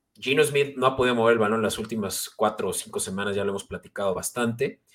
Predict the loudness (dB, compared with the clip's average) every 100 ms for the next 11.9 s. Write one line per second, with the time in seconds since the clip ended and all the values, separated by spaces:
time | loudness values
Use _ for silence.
0 | _ _ _ _ 2 6 6 6 8 8
1 | 8 6 2 4 2 2 2 2 4 2
2 | 0 -2 0 2 2 0 -4 -6 -6 -4
3 | -2 -2 -2 -4 -8 -10 -8 -6 -6 -6
4 | -6 -4 -4 -2 -4 -8 -14 _ -20 _
5 | _ _ 6 10 10 8 2 0 0 0
6 | 2 4 4 4 2 2 0 -2 0 2
7 | 4 2 2 0 -6 0 8 8 6 -2
8 | -4 -6 -6 -4 -4 -2 2 4 4 0
9 | _ _ _ _ _ _ -4 0 2 0
10 | 0 0 2 0 -2 2 4 4 2 -2
11 | 0 0 -2 -4 -2 2 2 0